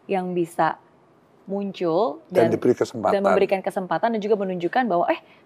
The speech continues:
Speaker 1: ternyata dia bisa kok, bisa sukses juga, eh,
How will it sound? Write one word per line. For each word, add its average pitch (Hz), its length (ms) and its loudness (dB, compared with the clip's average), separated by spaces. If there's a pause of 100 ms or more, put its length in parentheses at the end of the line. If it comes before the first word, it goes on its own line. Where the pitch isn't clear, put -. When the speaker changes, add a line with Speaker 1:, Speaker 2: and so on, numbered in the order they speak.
(140)
Speaker 1:
ternyata 185 260 -6
dia 294 140 2
bisa 190 400 -4
kok, 349 280 0
bisa 175 360 -2 (500)
sukses - 420 -2
juga, 190 360 0 (240)
eh, 196 100 -6